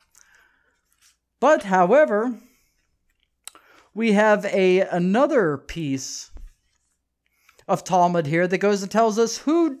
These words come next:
is this particular Yeshu, this Yamak Shemo. Okay, because there were many people who were given the title of Yamak Shemo all throughout that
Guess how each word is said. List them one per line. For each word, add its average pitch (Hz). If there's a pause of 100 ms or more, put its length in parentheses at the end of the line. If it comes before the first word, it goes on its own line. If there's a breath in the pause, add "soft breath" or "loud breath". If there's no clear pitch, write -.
(140)
is 196 (440 soft breath)
this 170
particular 135 (260)
Yeshu, 131 (480 soft breath)
this 156
Yamak 151
Shemo. 127 (500)
Okay, 175
because 175
there 190
were 196
many 277
people 151 (720 soft breath)
who 180
were 175
given 196
the 185
title 170
of 123
Yamak 151
Shemo 143
all 262
throughout 208
that 127